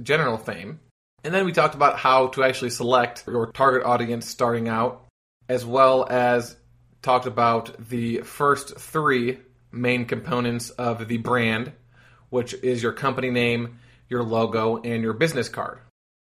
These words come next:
In this part, part two, you will learn how to create your first website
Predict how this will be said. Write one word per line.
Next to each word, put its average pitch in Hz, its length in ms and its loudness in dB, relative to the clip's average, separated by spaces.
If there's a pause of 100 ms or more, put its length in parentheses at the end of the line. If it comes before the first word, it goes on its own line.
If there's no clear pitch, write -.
In 131 100 -2
this 196 140 2
part, - 420 2
part - 260 -2
two, 123 320 -4 (540)
you 123 520 -2
will 120 560 2
learn 120 460 0
how 151 340 2
to 156 240 -12
create 123 600 -4
your 120 120 -6
first 127 360 -4
website 117 640 -2